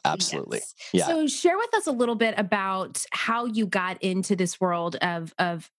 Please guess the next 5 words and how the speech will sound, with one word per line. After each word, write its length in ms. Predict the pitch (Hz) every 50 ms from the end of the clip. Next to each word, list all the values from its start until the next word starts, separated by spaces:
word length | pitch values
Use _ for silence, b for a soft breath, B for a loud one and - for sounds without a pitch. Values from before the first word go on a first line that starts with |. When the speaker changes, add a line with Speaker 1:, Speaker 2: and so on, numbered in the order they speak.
| _ _ _ _ -
Speaker 2:
of 340 | - 170 170 160 156 - - -
coaching 560 | - - 202 233 277 - - 208 170 151 151 -
elite 320 | 160 170 160 170 156 -
performers 560 | - 175 - - 170 160 160 156 156 160 156 -
and, 300 | - 175 170 170 170